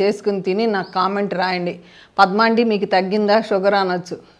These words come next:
నాకు నిజంగా తగ్గుతూ మూలానే నేను ఇంత హ్యాపీగా ఉన్నాను, ఇన్ని పనులు చేసుకుంటున్నాను.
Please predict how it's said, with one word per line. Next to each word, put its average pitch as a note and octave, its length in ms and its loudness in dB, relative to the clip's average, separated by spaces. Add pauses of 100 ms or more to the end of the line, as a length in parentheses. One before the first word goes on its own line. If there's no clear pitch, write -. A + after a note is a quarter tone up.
(100)
నాకు F#3 240 -2
నిజంగా G3+ 380 0
తగ్గుతూ G3 420 2
మూలానే F#3+ 480 0
నేను G3 240 -4
ఇంత A#3+ 200 -2
హ్యాపీగా A3 540 6
ఉన్నాను, F#3+ 460 4 (460)
ఇన్ని G#3 180 4
పనులు G3+ 300 4
చేసుకుంటున్నాను. F3+ 1000 -2